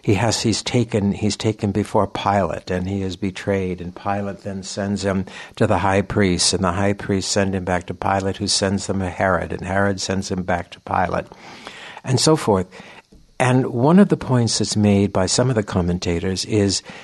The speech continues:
that just the logistics of that scenario are unrealistic. For Jesus to have gone through all of that in the course of a single night, um, and then be set out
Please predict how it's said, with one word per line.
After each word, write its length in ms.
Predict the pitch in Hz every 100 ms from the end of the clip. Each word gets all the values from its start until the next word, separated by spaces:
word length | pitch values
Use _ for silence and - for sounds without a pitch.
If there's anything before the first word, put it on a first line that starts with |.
| -
that 220 | 104 113 117
just 280 | 151 -
the 100 | -
logistics 840 | 101 92 87 127 - - 80 - - -
of 120 | 98
that 180 | 87 -
scenario 680 | - 90 90 90 82 - -
are 240 | 95 104
unrealistic. 840 | - 101 90 85 87 90 - - - _ - - -
For 160 | - 110
Jesus 440 | 98 127 139 131
to 100 | -
have 200 | 110 104
gone 300 | 98 104 101
through 260 | 98 104 95
all 300 | - 104 117
of 140 | 117
that 320 | 98 90 85 -
in 160 | -
the 120 | 92
course 340 | 90 - 107 -
of 180 | - 98
a 60 |
single 460 | - - 117 107 92
night, 640 | 92 101 80 - - - - _ - - - - - -
um, 560 | - 110 104 98 95 101 -
and 240 | 110 104
then 680 | 101 113 107 98 98 - 107
be 360 | 101 98 95 - -
set 440 | - - - 117 104
out 520 | 117 95 71 -